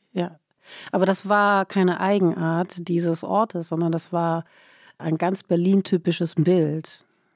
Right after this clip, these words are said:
Lauter Brachen. Also ich bin ja dann auch weitergezogen von, äh, der Kurfürstenstraße zum Gleisdreieck, U-Bahnhof, Gleisdreieck beziehungsweise Hafenplatz. Das war, wie kann ich's erklären?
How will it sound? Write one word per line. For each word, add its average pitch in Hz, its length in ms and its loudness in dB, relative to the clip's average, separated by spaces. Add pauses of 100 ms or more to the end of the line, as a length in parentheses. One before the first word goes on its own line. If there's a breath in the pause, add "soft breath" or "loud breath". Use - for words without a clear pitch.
Lauter 165 320 0
Brachen. 156 640 -4
Also 156 160 -2
ich - 160 -8
bin 175 120 4
ja 165 120 4
dann 165 180 0
auch - 160 -8
weitergezogen 185 880 2
von, 170 340 2
äh, 170 180 0
der 165 120 -4
Kurfürstenstraße 196 720 -2
zum 170 320 -2 (720 loud breath)
Gleisdreieck, 180 840 -2
U-Bahnhof, 196 440 2
Gleisdreieck 175 640 0
beziehungsweise 165 680 -2
Hafenplatz. 208 800 -4 (100)
Das - 220 -4
war, 170 260 2 (260)
wie 156 120 -16
kann 156 180 -6
ich's 156 140 -4
erklären? 147 340 -4